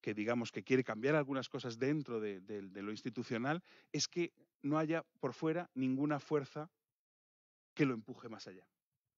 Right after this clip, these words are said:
Porque se me parece que si no hay ninguna fuerza que lo empuje más allá, eh, la posibilidad de quedar entrampado en, en, en las pinzas que tiene toda institución, lo que no se puede hacer, lo que está muy solidificado, las lógicas estatales, las lógicas mercantiles dentro del Estado,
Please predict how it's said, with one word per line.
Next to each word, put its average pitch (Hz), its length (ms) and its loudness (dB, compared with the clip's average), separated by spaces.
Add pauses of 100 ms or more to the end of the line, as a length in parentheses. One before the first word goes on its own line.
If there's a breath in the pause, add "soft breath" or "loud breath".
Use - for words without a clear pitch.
(140)
Porque 117 200 -12
se 123 80 -12
me 123 100 -4
parece 139 240 -4
que 120 80 -10
si - 140 -2
no 135 100 6
hay 156 100 6
ninguna 151 300 4
fuerza 117 260 -4
que 120 100 -2
lo 117 60 2
empuje 127 280 -4
más 139 180 -2
allá, 147 260 -2 (640 soft breath)
eh, 107 500 -8
la 117 100 0
posibilidad 131 540 2
de 143 80 2
quedar 135 260 2
entrampado 123 640 2 (180)
en, 110 440 -4 (100)
en, 104 540 -6 (420 loud breath)
en 98 140 -4
las - 180 -4
pinzas 170 500 2
que 107 100 -4
tiene 113 220 0
toda 110 180 2
institución, 104 720 0
lo 107 140 -6
que 101 120 -4
no 110 120 0
se 113 140 -2
puede 104 200 -2
hacer, 107 640 0 (340 loud breath)
lo 107 140 -4
que - 80 -12
está 113 200 -4
muy 113 160 0
solidificado, 104 1120 -2
las 98 180 -4
lógicas 110 440 0
estatales, 101 800 0
las 104 160 -4
lógicas 120 400 0
mercantiles 110 640 0
dentro 107 280 0
del 104 140 2
Estado, 104 440 -2